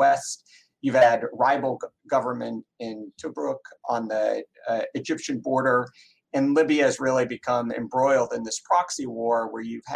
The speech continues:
had, uh, U S partners and competing blocks of U S partners, Qatar and Turkey on the one hand,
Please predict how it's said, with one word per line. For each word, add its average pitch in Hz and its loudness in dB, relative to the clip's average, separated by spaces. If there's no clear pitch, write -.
had, 117 0
uh, 123 4
U 151 2
S 139 0
partners 127 0
and 117 -10
competing 135 -8
blocks 123 0
of 113 -10
U 113 -6
S 110 -6
partners, 113 -4
Qatar 147 -2
and 113 -8
Turkey - -6
on 113 -2
the 107 -4
one 131 0
hand, 120 -4